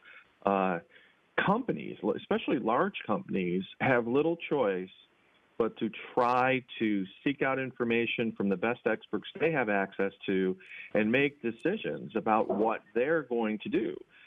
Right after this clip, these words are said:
Because really, when Governor Kemp talks about this, what does he talk about? He talks about small businesses. There's all this controversy about, you know, salons and, and massage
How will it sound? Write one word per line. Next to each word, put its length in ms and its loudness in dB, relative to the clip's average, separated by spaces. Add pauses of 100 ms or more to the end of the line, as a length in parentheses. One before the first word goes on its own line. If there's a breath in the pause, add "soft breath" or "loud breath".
(140 soft breath)
Because 420 2 (100)
really, 360 2
when 160 -2
Governor 340 0
Kemp 340 0
talks 300 2
about 260 0
this, 240 0
what 200 -2
does 100 -4
he 140 -4
talk 320 2
about? 240 0
He 100 -2
talks 300 0
about 340 0
small 220 2
businesses. 680 -2
There's 160 -4
all 160 4
this 120 -2 (100)
controversy 640 0
about, 420 0 (460 loud breath)
you 100 0
know, 240 -2 (100)
salons 580 2
and, 340 -4
and 400 -2 (400 loud breath)
massage 480 0